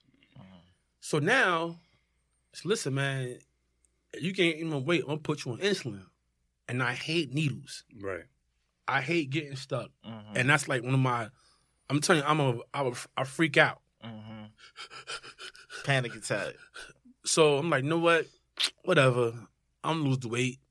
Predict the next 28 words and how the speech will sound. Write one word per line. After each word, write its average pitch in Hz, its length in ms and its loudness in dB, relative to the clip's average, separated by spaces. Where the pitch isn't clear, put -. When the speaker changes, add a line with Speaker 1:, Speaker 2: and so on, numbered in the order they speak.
Speaker 2:
Now, 120 80 -10
mind 156 360 4
you, 127 240 -4
I'm 127 160 -2
on 123 80 0
the 110 60 -6
job 135 380 0
now 123 180 -2
and 117 100 -8
I'm 113 120 -12
working. 131 460 -4
I'm 120 120 -8
in 131 100 0
a 123 60 -2
prison. 127 680 -2
And 123 420 -4
we 127 80 -4
have 135 160 0
this 107 160 -16
grill 135 220 -4
at, - 260 -6
at - 80 -16
our - 120 -16
prison. 123 420 -4
There's 113 260 -14
nothing 123 180 -10
but 110 160 -16
grill, 117 220 -10